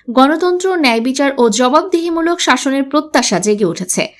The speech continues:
কিন্তু এই প্রত্যাশা বাস্তবায়নের পথে এখনও রয়েছে বহু চ্যালেঞ্জ,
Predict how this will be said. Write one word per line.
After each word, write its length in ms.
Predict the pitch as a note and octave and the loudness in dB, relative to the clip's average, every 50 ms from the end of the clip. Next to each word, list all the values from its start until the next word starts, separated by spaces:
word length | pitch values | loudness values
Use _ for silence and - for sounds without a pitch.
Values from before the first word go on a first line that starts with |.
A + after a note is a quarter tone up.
| - - - - - - | -20 -20 -20 -20 -6 2
কিন্তু 240 | - C4+ B3+ C#4 C4+ | 4 4 4 4 2
এই 200 | - A#3+ A#3 A#3 | 2 2 2 2
প্রত্যাশা 540 | A3+ B3 C4+ C4+ C4+ D#4+ D#4+ D#4+ - G4 | 2 0 -2 -2 0 0 -2 0 0 0
বাস্তবায়নের 680 | F#4+ D4+ C4 B3 - - C#4+ B3+ C4+ C#4 C4+ C#4 C#4 C4 | 2 2 2 0 0 -2 0 0 2 2 2 0 0 0
পথে 380 | C4+ C4 C4 C4 C#4 D#4+ D#4 D#4 | 0 0 0 0 -2 -4 0 2
এখনও 420 | A#3+ B3+ B3+ - F#4 G4 G4+ G4 | 0 0 0 -2 -6 -4 -2 0
রয়েছে 360 | F4+ D#4+ C#4+ C#4+ C#4+ - E4 | 2 2 2 2 0 -2 -2
বহু 440 | B3 A3 G#3+ A3+ B3 B3 - D#4 D4+ | -2 -2 0 0 0 2 2 0 0
চ্যালেঞ্জ, 580 | D4+ - - G3+ F3+ F3+ G3 B3 F#4 - - | 2 2 2 2 2 2 2 0 0 -2 -6